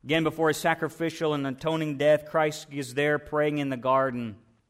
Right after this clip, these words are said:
John chapter twelve tells us that he began to pray.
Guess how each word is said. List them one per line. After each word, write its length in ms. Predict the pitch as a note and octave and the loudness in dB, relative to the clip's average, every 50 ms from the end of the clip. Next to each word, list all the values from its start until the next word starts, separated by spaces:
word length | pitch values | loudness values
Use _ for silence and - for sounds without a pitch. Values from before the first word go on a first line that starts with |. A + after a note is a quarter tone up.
| _ _ _ _ _ _ _ _ _ _ _ _ _ _ _ _ _ | _ _ _ _ _ _ _ _ _ _ _ _ _ _ _ _ _
John 260 | - C#3+ D3 D3+ D3 | -2 0 2 2 2
chapter 320 | C#3+ D3+ D3+ D3 - D3+ C#3 | 0 0 -2 -2 -2 -6 -8
twelve 380 | - - D3+ D3 D3 C3+ - | -4 0 4 4 4 2 2
tells 280 | - D3+ D3 D3 C3+ C#3 | 0 2 2 2 2 0
us 120 | C#3 C3+ | -4 -4
that 120 | - C#3 C3+ | -4 -4 -4
he 80 | C#3 | -4
began 260 | C#3 C3+ C#3+ D3 C#3+ | -4 -2 0 0 0
to 60 | C#3 C3 | 0 -4
pray. 500 | - - D3+ D3 D3 C#3+ C#3 C3+ - | 0 2 4 4 4 4 2 0 -2